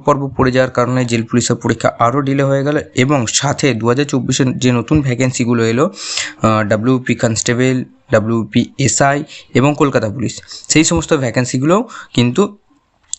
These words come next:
তোমাদের যে জেল পুলিশের পরীক্ষা রয়েছে সেই জেল পুলিশের পরীক্ষা হওয়ার পরেই কিন্তু হবে। এখন সবেমাত্র ফর্ম ফিল আপ হলো, এরপরে ডাব্লিউপির আর একটা নতুন ভ্যাকেন্সি আসতে চলেছে, এরপরে ডাব্লিউপির,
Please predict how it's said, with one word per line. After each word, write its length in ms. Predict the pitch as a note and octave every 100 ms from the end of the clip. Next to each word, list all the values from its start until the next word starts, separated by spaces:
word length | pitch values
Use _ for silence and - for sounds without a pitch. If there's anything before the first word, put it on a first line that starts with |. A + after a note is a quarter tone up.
| _ -
তোমাদের 300 | D3+ C3 C3+
যে 140 | A#2
জেল 220 | A#2+ B2 C#3+
পুলিশের 340 | D#3 C#3+ C#3+
পরীক্ষা 320 | A#2+ A2+ -
রয়েছে 200 | A2+ A#2
সেই 180 | - B2
জেল 200 | G#2+ A2+
পুলিশের 320 | A2+ B2 C3+
পরীক্ষা 340 | B2 A2 - B2
হওয়ার 360 | - A2 A#2+
পরেই 340 | B2 A2 A#2 D#3
কিন্তু 280 | D3+ A#2+
হবে। 240 | G#2+ G#2+ B2 - - - - - -
এখন 240 | - B2
সবেমাত্র 520 | E3+ D3+ D#3 D#3 - C3+
ফর্ম 240 | A#2+ B2
ফিল 140 | B2
আপ 120 | C3+ B2 -
হলো, 260 | A#2+ B2 E3 - - -
এরপরে 360 | C3+ C#3 F3+
ডাব্লিউপির 440 | E3 D3 D#3 D#3 D#3
আর 60 |
একটা 160 | C3+ C#3
নতুন 320 | A#2+ A#2 D3
ভ্যাকেন্সি 400 | C3 A#2+ C3 -
আসতে 220 | B2 -
চলেছে, 260 | B2 C3 C3
এরপরে 520 | - B2+ C3 C3 C#3+
ডাব্লিউপির, 600 | C#3+ A2+ A2+ B2 D3+ G3+